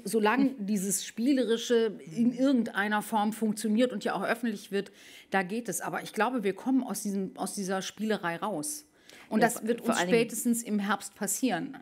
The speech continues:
Speaker 1: Und zwar schon bevor das Gas knapp wird.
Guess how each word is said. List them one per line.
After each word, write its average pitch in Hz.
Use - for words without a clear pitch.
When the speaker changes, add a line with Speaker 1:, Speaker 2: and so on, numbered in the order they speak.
Speaker 1:
Und 202
zwar 220
schon 220
bevor 233
das 196
Gas 180
knapp 269
wird. -